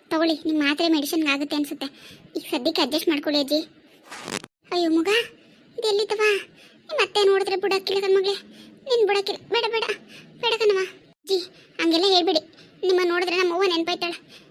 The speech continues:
ನನ್ಗೆ ಹೊಟ್ಟೆ ಉರಿತದೆ ಅಜ್ಜಿ, ಬೇಜಾರ್ ಮಾಡ್ಕೋಬೇಡಿ. ತಗೊಳ್ಳಿ, ತಗೊಳ್ಳಿ ಅಜ್ಜಿ. ನಾವು ನಿಮ್ಮಂತೆ ಬಡವ್ರ ಮನೇಲಿ ಹುಟ್ಟು ಬಂದಿರೋದು.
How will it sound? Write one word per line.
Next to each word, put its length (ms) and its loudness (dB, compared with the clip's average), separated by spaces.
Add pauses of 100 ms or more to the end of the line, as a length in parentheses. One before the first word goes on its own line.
(180)
ನನ್ಗೆ 220 0
ಹೊಟ್ಟೆ 400 0
ಉರಿತದೆ 340 -2
ಅಜ್ಜಿ, 300 -4 (420)
ಬೇಜಾರ್ 300 2
ಮಾಡ್ಕೋಬೇಡಿ. 520 -4 (160)
ತಗೊಳ್ಳಿ, 260 0 (400)
ತಗೊಳ್ಳಿ 260 2
ಅಜ್ಜಿ. 320 0 (640)
ನಾವು 140 2
ನಿಮ್ಮಂತೆ 400 2
ಬಡವ್ರ 280 2
ಮನೇಲಿ 280 -2
ಹುಟ್ಟು 200 -4
ಬಂದಿರೋದು. 380 -4